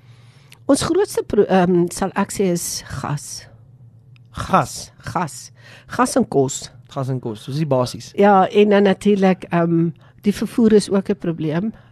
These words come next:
Speaker 1: Ehm, want, ehm, omdat ek alleen werk, moet ek alles doen. Jy
Speaker 2: Mm.
Speaker 1: weet, jy moet sorg dat hulle by die klinieke uitkom, jy moet sorg dat, ehm,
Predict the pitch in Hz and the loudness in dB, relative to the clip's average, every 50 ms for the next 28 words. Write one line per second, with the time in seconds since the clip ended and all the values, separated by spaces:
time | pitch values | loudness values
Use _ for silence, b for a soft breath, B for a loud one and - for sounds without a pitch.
0 | b - - 175 170 170 170 165 175 185 B B B B B B B B B B | b -6 -4 -2 0 0 0 -2 -4 -6 B B B B B B B B B B
1 | - - 175 180 175 175 170 165 - - - - - 160 160 160 - - - 202 | -10 -2 0 2 4 4 2 0 -2 -8 -12 -6 -4 -2 -2 -2 -2 0 2 2
2 | 214 214 208 214 - 190 180 170 165 165 165 170 156 151 151 156 - - 175 170 | 4 2 2 0 -2 0 0 2 2 2 2 2 0 -2 -4 -4 -4 -6 -6 -6
3 | - 160 - - 156 165 165 180 - - - - - - - - - - - 143 | -6 -6 -6 -6 -6 -4 -4 -4 -6 -8 -10 -14 -12 -12 -12 -14 -10 -4 -2 0
4 | 135 - 170 170 170 170 - 165 160 160 160 160 156 143 - - - 190 180 170 | 0 2 2 0 0 -2 -2 -4 -2 0 0 -2 -2 -4 -6 -6 -4 -4 -2 -2
5 | - 180 175 - 165 160 160 165 160 160 156 156 b b b b b b b b | -2 -2 -2 0 0 0 2 2 2 2 0 -2 b b b b b b b b
6 | b b b - 175 170 165 - 175 170 165 160 - - 165 156 170 165 - - | b b b -2 0 0 2 2 2 4 2 2 2 0 -2 -2 -2 -4 -4 -2
7 | 170 165 160 165 165 160 156 156 156 156 160 156 - - - - 170 165 165 165 | -2 -2 0 0 0 0 0 0 0 0 -2 -2 -4 -6 -4 0 0 0 0 0
8 | - - - - - 156 156 156 156 _ - - - 151 147 151 151 147 147 147 | -4 -8 -10 -6 -4 -2 -2 -2 -4 _ -8 -4 -2 -2 0 0 0 0 -2 -2